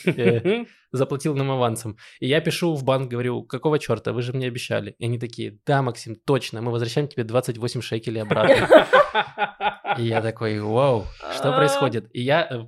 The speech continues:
Speaker 1: ну, начинаю там листать, а в, э, банке специально сделано все, чтобы тебя максимально запутать, чтобы ты ничего не понял. Я читаю все эти выписки. И я нашел одну вот выписку по этим комиссиям.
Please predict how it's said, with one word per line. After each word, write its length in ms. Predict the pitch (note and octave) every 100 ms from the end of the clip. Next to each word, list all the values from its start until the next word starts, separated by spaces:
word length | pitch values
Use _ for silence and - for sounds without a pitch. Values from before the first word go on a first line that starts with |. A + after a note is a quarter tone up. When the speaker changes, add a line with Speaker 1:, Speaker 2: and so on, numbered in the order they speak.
| -
Speaker 1:
ну, 240 | C#3+ B2
начинаю 440 | A#2+ B2+ C3 C#3+ D#3+
там 160 | C#3
листать, 340 | C3 - C#3 -
а 120 | C3+
в, 60 | A#2 - _
э, 380 | C3 B2 A#2 A2+ A#2 _
банке 380 | B2+ C3 F3+ F3+
специально 340 | D#3+ C#3 D3+ C3+
сделано 200 | C#3 C3+
все, 160 | -
чтобы 200 | D#3+ C3
тебя 200 | B2 C3 C3+
максимально 420 | C3+ C#3+ C#3 C3
запутать, 320 | B2 D3+ D#3+
чтобы 160 | - C3
ты 80 |
ничего 360 | B2+ D3 - C3
не 120 | A#2+
понял. 260 | A2+ A2+ G#2+ - -
Я 120 | B2+
читаю 220 | C#3 - -
все 100 | D3
эти 100 | C#3
выписки. 420 | C#3 A#2+ - - - - - -
И 100 | C#3
я 200 | C#3+ F3
нашел 460 | D3+ - D#3+ D3+ -
одну 320 | C#3 C3+ C#3
вот 140 | B2
выписку 340 | C3+ C#3+ - B2
по 100 | -
этим 340 | - A#2 G#2+ -
комиссиям. 600 | C3 D#3 G#3 F#3+ D3